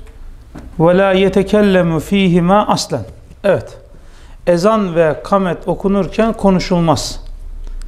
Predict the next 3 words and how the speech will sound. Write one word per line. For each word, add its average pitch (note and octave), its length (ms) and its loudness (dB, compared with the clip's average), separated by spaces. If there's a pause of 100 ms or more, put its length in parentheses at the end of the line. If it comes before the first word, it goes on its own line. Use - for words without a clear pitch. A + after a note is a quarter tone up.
(880)
وَلَوْ F#3+ 360 4
رَدُّ F#3 440 2
سَلَامٍ. F#3+ 920 4